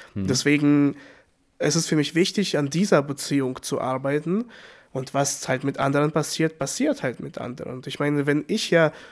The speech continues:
Speaker 2: so, äh, sicher bin, dass ich, dass ich ja halt eben diese Wahl bin, man hat sich ja für mich entschieden und das aus irgendeinem Grund und wir sind jetzt zusammen und das ist alles super, dann arbeite doch an dieser Beziehung, dann wird alles super bleiben.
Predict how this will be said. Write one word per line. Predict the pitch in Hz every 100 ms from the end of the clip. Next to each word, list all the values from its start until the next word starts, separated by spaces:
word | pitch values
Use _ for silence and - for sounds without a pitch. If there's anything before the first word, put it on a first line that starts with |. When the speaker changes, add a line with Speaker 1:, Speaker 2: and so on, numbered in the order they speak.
| -
Speaker 2:
so, | 143 139 151 165 151 147 - _ _ _ _
äh, | - 135 135 131
sicher | 131 196 - 175
bin, | 143 139 123
dass | 123 131 -
ich, | 185 - _ _ _ _ -
dass | 165 175 -
ich | 196 -
ja | 156
halt | 147 147
eben | 165 151
diese | 160 147 143
Wahl | 151 143
bin, | 143 233
man | 151 139
hat | 170
sich | -
ja | 156
für | 139 143
mich | 160 240
entschieden | 151 143 - 127 113 -
und | 143 135
das | 135
aus | 135 139
irgendeinem | - 156 143 123 -
Grund | 196 220 190
und | - -
wir | 135
sind | 147
jetzt | 151 139 -
zusammen | 151 165 202
und | 156
das | 151
ist | -
alles | 143 139
super, | - 135 143 - - - - - _ _
dann | 135 143
arbeite | 135 170 156
doch | 147 -
an | 139
dieser | 143 135
Beziehung, | - - 180
dann | 139 135
wird | 147 156
alles | 135 135 135
super | 147 120
bleiben. | 135 147 135 95